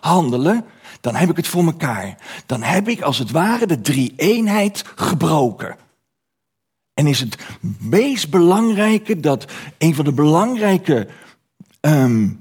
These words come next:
belijdenissen die de christenheid heeft, dat God drie-enig is,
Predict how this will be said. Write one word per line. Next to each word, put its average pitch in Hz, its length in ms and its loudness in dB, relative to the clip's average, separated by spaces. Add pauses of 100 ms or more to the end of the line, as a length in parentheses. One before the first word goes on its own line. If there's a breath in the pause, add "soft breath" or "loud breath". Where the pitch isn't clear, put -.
(100)
belijdenissen 208 1160 0
die 151 120 0
de 139 140 0
christenheid 175 640 0
heeft, 165 480 0
dat 156 240 0 (340 loud breath)
God - 720 -4
drie-enig 196 960 0
is, 226 280 -2